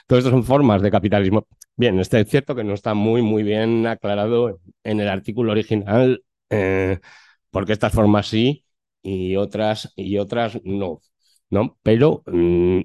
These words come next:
a, a ver, la crítica per se de que el, de que, de que el Estado siempre ha estado involucrado en el proceso de acumulación de capital es un poco blanda,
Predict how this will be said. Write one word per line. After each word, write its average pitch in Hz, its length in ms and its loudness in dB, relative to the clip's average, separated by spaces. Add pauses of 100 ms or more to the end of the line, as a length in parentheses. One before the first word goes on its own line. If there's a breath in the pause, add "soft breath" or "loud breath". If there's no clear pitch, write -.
a, - 220 -4
a - 40 2
ver, 101 160 4
la 92 140 0
crítica 107 380 -2
per 104 180 0
se 110 260 0 (300 soft breath)
de 87 240 -2
que 87 160 0
el, 85 240 0 (140)
de 101 100 -10
que, 95 480 0 (640)
de 85 160 0
que 85 80 -2
el 90 80 4
Estado 95 360 4
siempre 101 260 2
ha - 20 2
estado 107 380 4
involucrado 101 760 2
en 95 340 -4
el 90 140 -2
proceso 98 300 0
de 107 40 6
acumulación 104 400 4
de 101 80 -2
capital 101 300 -4
es 110 100 -2
un 92 80 -4
poco 87 180 -10
blanda, 85 420 -6